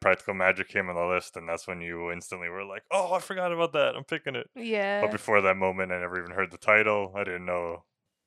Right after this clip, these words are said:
Speaker 1: never seen a clip, never heard of it, didn't know it existed.
Speaker 2: Wow.
Speaker 1: Didn't know it was part of the Sandra Bullock or the Nicole Kidman lexicon.
Speaker 2: Red-haired Nicole Kidman.
Speaker 1: Yeah, seriously. Took
Speaker 2: Man.
Speaker 1: me, with my, with my terrible face blindness,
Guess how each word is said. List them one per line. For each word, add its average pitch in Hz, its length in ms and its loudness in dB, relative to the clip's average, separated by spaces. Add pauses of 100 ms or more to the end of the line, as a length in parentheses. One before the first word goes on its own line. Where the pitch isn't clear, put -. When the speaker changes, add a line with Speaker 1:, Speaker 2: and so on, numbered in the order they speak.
Speaker 1:
never 104 140 -6
seen 92 180 -14
a 87 40 -12
clip, 135 340 0
never 98 180 -4
heard 117 160 2
of 113 80 -8
it, 113 200 -8
didn't 101 160 -8
know 98 160 0
it - 20 -8
existed. 101 420 -8 (640)
Speaker 2:
Wow. 202 180 0
Speaker 1:
Didn't 165 140 2
know 95 100 6
it 95 40 2
was 98 100 -4
part 104 240 6
of 101 80 -2
the 98 60 -6
Sandra 104 300 0
Bullock 107 320 2
or 107 140 2
the 107 60 -2
Nicole 104 320 2
Kidman 110 420 -2
lexicon. 123 720 -4 (180)
Speaker 2:
Red-haired 226 920 -2
Nicole 190 440 -4
Kidman. - 440 -6
Speaker 1:
Yeah, 95 280 8
seriously. 92 560 -4 (640)
Took - 100 -2
Speaker 2:
Man. 95 320 0 (100)
Speaker 1:
me, 117 60 0
with 107 160 0
my, 101 240 8
with 104 140 0
my 95 100 4
terrible 98 420 4
face 101 280 0
blindness, 95 440 10